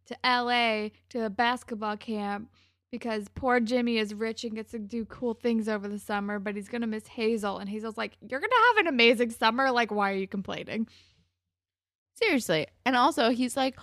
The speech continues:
Speaker 2: "Well, that was before I met you." And he looks all sweet. But I was confused 'cause I was like, "Does Hazel hate Jimmy?"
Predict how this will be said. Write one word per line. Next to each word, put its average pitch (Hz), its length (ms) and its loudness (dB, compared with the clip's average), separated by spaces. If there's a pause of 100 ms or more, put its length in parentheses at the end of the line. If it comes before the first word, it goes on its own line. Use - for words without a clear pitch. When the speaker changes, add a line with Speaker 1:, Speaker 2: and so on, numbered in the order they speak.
(160)
Speaker 2:
"Well, 359 120 4
that 403 140 6
was 349 140 0
before 359 400 2
I 330 80 6
met 294 240 2
you." 302 520 4
And 233 180 4
he 320 240 -2
looks 403 320 0
all 277 160 6
sweet. - 400 0
But - 240 2
I 330 120 0
was 392 140 2
confused 359 500 -2
'cause 277 240 -6
I - 60 6
was 240 140 2
like, 233 100 0
"Does 226 160 -8
Hazel 403 320 -4
hate 254 380 -4
Jimmy?" 349 320 -4